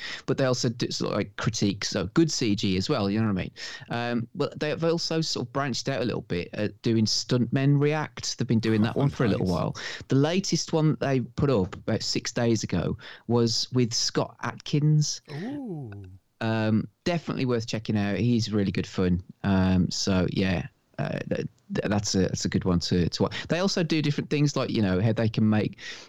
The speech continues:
Speaker 1: make sort of C G a bit better. Um,
Speaker 2: Mm.
Speaker 1: so like, it's a, I don't know if this is a bit of a spoiler, so I won't say it, but the certain scene in The
Speaker 2: <laughs>
Speaker 1: Mandalorian,
Speaker 2: Okay.
Speaker 1: which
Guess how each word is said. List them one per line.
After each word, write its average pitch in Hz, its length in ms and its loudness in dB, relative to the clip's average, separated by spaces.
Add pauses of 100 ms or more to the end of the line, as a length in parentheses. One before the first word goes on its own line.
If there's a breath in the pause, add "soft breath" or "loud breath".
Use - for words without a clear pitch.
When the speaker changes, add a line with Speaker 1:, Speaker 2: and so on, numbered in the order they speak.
(100)
Speaker 1:
make 117 280 0
sort - 300 0
of - 160 -10
C 117 260 0
G 104 220 2
a 104 40 0
bit 117 200 -4
better. 113 460 0 (340 loud breath)
Um, 113 80 0 (640)
Speaker 2:
Mm. 95 60 -8
Speaker 1:
so 110 280 2
like, 104 460 -2 (1120 loud breath)
it's 104 160 -2
a, 101 40 -2 (120)
I 107 40 -6
don't 107 120 0
know 101 40 -2
if 95 100 -4
this - 140 -6
is 101 60 0
a - 40 -6
bit 101 100 -2
of - 80 -4
a 98 40 0
spoiler, 98 440 2
so 101 200 0
I - 20 4
won't 98 260 2
say 90 280 0
it, - 100 -4
but - 180 0
the - 80 -2
certain 170 380 0
scene 135 360 0
in 127 120 2
The 123 60 2
Speaker 2:
<laughs> - 20 2
Speaker 1:
Mandalorian, 107 880 2 (240 loud breath)
Speaker 2:
Okay. 107 160 -6
Speaker 1:
which 127 220 0